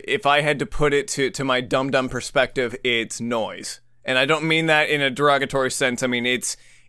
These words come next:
it's very noisy. A lot of F X. I believe the name shoegaze comes, it's like a tongue-in-cheek. The, the band members are constantly staring at the pedals on the floor.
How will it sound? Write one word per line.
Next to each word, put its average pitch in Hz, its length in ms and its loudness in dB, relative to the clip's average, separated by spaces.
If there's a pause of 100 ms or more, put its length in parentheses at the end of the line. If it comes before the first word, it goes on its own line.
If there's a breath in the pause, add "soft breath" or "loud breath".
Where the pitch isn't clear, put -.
it's 135 260 2
very 131 460 2
noisy. 120 440 0
A 107 120 0
lot 113 380 4
of 123 160 0
F 127 220 2
X. 117 460 0
I 123 200 0
believe 135 480 -4
the 123 100 -2
name 120 320 0
shoegaze 147 720 0 (520)
comes, 123 460 0
it's - 220 -2
like 127 180 2
a 123 60 0
tongue-in-cheek. 123 840 -2 (340 soft breath)
The, 120 280 2
the 101 120 -4
band 123 300 2
members 120 320 0
are 117 40 -6
constantly 120 440 -2
staring 117 480 0
at 113 80 -4
the 120 80 -4
pedals 113 360 2
on 123 140 0
the 123 80 -2
floor. 131 480 2